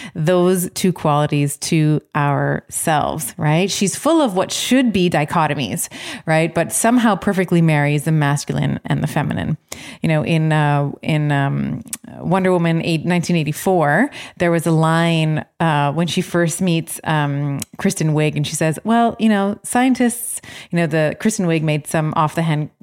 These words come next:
cuff, you know, remark about scientists not wearing heels. And she said, "Well, some of us do."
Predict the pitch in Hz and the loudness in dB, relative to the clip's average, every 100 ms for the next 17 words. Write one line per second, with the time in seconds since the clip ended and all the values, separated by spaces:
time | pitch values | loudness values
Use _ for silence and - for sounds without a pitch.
0 | - _ - 180 156 - - 117 - 165 | -20 _ -8 -2 0 -2 -8 -10 -6 -2
1 | 151 139 156 151 147 165 147 139 139 - | 0 0 0 0 0 -2 0 0 0 -4
2 | - - - - 160 156 165 151 165 151 | -14 -18 -14 -4 0 0 0 0 0 0
3 | 147 156 - 277 196 151 156 180 190 247 | 0 0 0 2 2 0 -4 -4 -2 0
4 | 339 349 - 370 349 196 175 170 165 | 0 -2 -4 -2 0 0 0 0 0